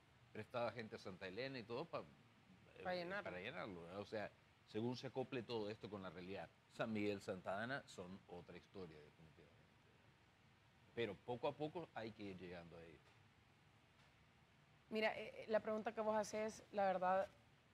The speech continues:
Speaker 2: es una pregunta muy interesante porque sí, son los, los equipos los que tienen que dar pasos para que les den esa licencia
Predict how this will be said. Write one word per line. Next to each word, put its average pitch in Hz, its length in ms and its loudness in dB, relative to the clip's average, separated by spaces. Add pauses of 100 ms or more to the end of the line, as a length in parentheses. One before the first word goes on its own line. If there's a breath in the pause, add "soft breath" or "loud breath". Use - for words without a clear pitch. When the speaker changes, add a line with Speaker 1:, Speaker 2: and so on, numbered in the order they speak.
(180)
Speaker 2:
es 202 160 2
una 214 220 6
pregunta 196 380 0
muy 190 200 -2
interesante 190 580 -2
porque 180 480 -2 (640)
sí, 277 280 4
son 196 200 2
los, 202 360 2 (120)
los 190 280 4
equipos 220 640 6
los 208 140 4
que 190 100 -6
tienen 190 300 0
que 202 80 4
dar 190 320 8
pasos 220 640 8
para 165 220 2
que 170 100 -10
les 160 160 -4
den 202 180 4
esa 196 180 0
licencia 175 540 -2